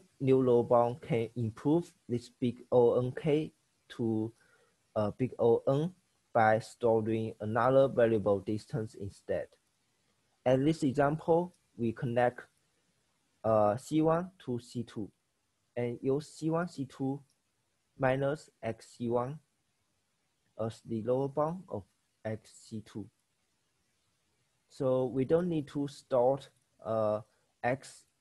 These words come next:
C two in this case, and use C one C two minus X C one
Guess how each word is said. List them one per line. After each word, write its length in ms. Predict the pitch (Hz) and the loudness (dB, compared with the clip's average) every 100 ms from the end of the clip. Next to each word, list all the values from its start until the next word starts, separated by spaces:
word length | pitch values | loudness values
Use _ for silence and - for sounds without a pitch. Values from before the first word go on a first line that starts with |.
| _ | _
C 260 | _ - 139 | _ -10 -10
two 340 | 139 165 175 202 _ _ _ _ _ _ _ _ _ _ _ | -6 -6 -6 -8 _ _ _ _ _ _ _ _ _ _ _
in 200 | 123 120 | -8 -6
this 200 | 117 127 | -6 -8
case, 460 | - 156 107 110 - | -8 -4 -2 -4 -10
and 260 | - 117 90 | -8 -6 -4
use 280 | 120 135 139 | -4 -6 -8
C 260 | - 143 | -14 -6
one 300 | 151 160 175 185 | -2 -2 -4 -10
C 260 | - 139 | -12 -12
two 300 | 135 - 151 - | -10 -8 -10 -8
minus 540 | 127 117 110 127 _ _ _ _ _ _ | -6 -4 -6 -8 _ _ _ _ _ _
X 240 | 120 127 - | -10 -10 -14
C 260 | - 143 | -10 -6
one 280 | 147 156 196 | -2 -4 -6